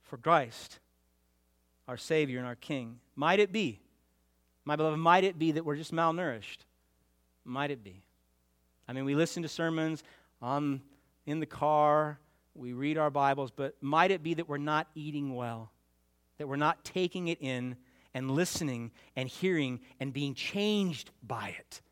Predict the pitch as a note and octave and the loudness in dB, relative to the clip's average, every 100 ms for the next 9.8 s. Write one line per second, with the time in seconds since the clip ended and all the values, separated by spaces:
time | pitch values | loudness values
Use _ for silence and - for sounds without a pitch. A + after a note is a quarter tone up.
0 | _ _ _ _ _ _ _ _ _ _ | _ _ _ _ _ _ _ _ _ _
1 | - E3 G#3+ F3 A#3+ B3 A3+ B3+ A3 D#3+ | 2 6 6 6 4 4 2 4 4 4
2 | E3+ C#3+ D3+ - F#3 F3 E3 D#3 C#3 E3+ | 2 0 -2 -2 0 2 2 -2 6 8
3 | F3 - - - - - _ _ - D3+ | 8 4 -10 -8 -8 -10 _ _ 4 6
4 | D#3+ C3+ D#3+ A#2 - _ _ _ _ _ | 6 8 6 6 0 _ _ _ _ _
5 | _ _ _ _ _ _ - C#3+ A3+ C4 | _ _ _ _ _ _ -2 10 12 12
6 | G3+ - E3 D3+ D#3 E3 D#3+ E3 D#3+ G3+ | 6 0 0 6 6 8 8 8 4 -2
7 | - B3+ B3+ G#3 D#3+ D3+ D3+ C#3+ C#3+ - | 6 8 8 4 4 4 4 2 2 2
8 | - F#3+ G#3 G#3 A#3 A#3 A3+ A#3 A#3 C#4 | -4 6 8 8 4 2 4 6 8 8
9 | G3 - D3+ C#3 - C3+ A#2 | 4 -4 -6 -6 -4 -2 -4